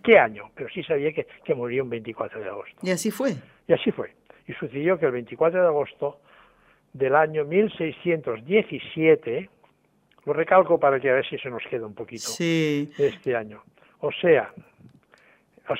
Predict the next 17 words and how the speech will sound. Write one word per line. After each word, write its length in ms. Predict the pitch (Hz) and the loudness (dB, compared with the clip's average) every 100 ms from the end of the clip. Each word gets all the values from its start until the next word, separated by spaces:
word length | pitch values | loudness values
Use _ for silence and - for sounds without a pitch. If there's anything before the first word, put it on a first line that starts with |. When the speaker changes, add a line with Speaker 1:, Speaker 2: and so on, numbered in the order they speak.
| - | 0
Speaker 1:
sea, 280 | 135 117 - 440 - | 0 0 -8 -20 -2
cuatrocientos 720 | 147 135 131 175 196 190 131 | 0 0 -6 -4 -4 -2 0
años 320 | 123 120 110 | 0 0 -6
hace, 240 | 110 - | -8 -8
ha 160 | 139 131 | -4 -2
hecho, 160 | 120 - | -2 -6
ha 80 | 151 | -2
hecho 200 | 131 - | -2 -2
este 260 | 117 - 120 | -6 -4 -4
año, 320 | 117 117 127 - _ _ _ _ _ _ _ _ - - | -4 -8 -18 -20 _ _ _ _ _ _ _ _ -20 -16
después 380 | 120 - 160 127 | -14 -2 0 0
de 80 | |
una 140 | 135 127 | -4 -4
terrible 440 | 131 120 156 151 | -4 -4 -4 -4
y 20 | |
dolorosa 520 | 127 120 113 151 - 127 | -4 -4 -4 -6 -6 -8
agonía, 560 | 117 101 143 180 175 | -8 -10 -10 -10 -12